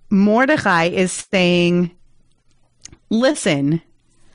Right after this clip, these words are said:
among my people, I have a, basically a social contract, Jew to Jew," right?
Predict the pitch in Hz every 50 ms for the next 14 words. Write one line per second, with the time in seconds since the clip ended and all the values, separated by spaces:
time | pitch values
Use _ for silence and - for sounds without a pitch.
0 | _ _ _ _ _ - 233 233 226 262 285 330 392 359 311 277 233 214 214 214
1 | 226 240 240 247 254 247 254 240 - - - - 226 220 - 170 151 151 156 165
2 | 180 - - - - - - - 214 233 269 302 339 330 262 277 262 240 233 202
3 | - - 185 180 - 214 226 220 - 226 226 - 220 214 196 180 180 - - -
4 | 214 196 208 - - 196 175 170 - - 180 175 170 170 160 - 156 135 - -
5 | - - - - - - - - _ _ _ - 180 170 190 214 202 185 175 165
6 | 160 151 165 165 147 147 - - 175 - - 185 190 196 214 240 220 -